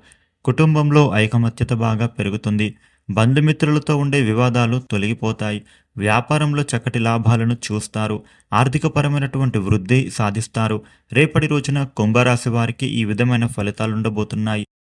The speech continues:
కుంభరాశి వ్యక్తులు రేపటి రోజున లక్ష్మీ అష్టోత్తర శతనామావళి పఠించడం, లక్ష్మీ గణేశుడిని పూజించడం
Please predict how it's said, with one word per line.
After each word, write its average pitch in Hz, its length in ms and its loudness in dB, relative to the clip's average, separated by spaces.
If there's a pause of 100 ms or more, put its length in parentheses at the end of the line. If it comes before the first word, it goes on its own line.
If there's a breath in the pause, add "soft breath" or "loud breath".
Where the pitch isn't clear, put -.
(540)
కుంభరాశి 156 540 2
వ్యక్తులు 110 420 -2
రేపటి 107 380 0
రోజున 104 340 -2 (420 soft breath)
లక్ష్మీ 104 400 0
అష్టోత్తర 135 440 0
శతనామావళి 117 680 0
పఠించడం, 101 520 -4 (360 loud breath)
లక్ష్మీ 107 400 0
గణేశుడిని 135 540 2
పూజించడం 113 540 -2